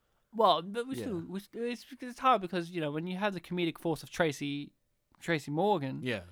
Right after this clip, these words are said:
Speaker 1: it's always gonna be hard to compete. I mean, 'cause Tracy Morgan, he's funny,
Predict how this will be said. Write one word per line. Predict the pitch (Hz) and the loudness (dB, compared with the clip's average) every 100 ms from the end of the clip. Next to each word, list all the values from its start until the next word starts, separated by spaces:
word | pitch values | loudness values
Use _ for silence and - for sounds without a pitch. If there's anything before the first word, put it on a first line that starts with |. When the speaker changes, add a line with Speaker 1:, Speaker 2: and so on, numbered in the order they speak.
| _ _ _ _ _ _ _ | _ _ _ _ _ _ _
Speaker 1:
it's | 175 | 0
always | 208 190 156 | 4 4 4
gonna | 151 | -2
be | 135 | -4
hard | 127 131 131 127 - | -6 -4 -2 -4 -10
to | - | -14
compete. | 127 123 - 131 135 | -14 -12 -12 -12 -10
I | 143 | -6
mean, | 143 143 143 | -2 -2 0
'cause | 185 | -2
Tracy | - 320 254 294 | 12 12 12 8
Morgan, | 320 349 339 214 214 208 240 _ _ _ _ _ _ _ | 10 12 12 12 8 6 4 _ _ _ _ _ _ _
he's | - 226 - | -2 -2 -2
funny, | - 254 202 | 0 0 0